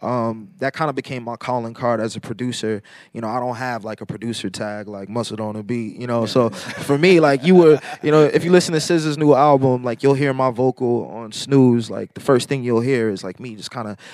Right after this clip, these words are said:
Speaker 1: vibing out, stream of consciousness, just, like, flowing. And, um, I think that's really cool to have a calling card that kinda comes from how I engineer my vocals. And, um, yeah, that's been just, like, my,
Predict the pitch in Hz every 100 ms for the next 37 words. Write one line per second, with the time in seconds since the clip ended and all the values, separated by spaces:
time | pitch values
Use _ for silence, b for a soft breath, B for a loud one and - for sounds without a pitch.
0 | B _ 123 120 117 120 104 - - 123
1 | 120 - 123 120 104 107 104 - - -
2 | 92 85 b b b - 131 131 127 117
3 | b b b _ 127 127 123 117 110 110
4 | - 139 151 135 _ _ _ B B _
5 | - 156 - 135 147 131 120 151 143 107
6 | 85 - 113 127 127 98 78 - 127 117
7 | 110 110 117 110 104 104 80 _ 139 113
8 | - 131 120 - 110 107 98 B B 131
9 | 123 117 104 117 110 117 113 104 107 107
10 | - 90 95 - B B B B _ 120
11 | 110 101 107 107 101 95 87 _ _ _
12 | - 117 110 - 117 117 110 107 - 110
13 | 104 113 110 107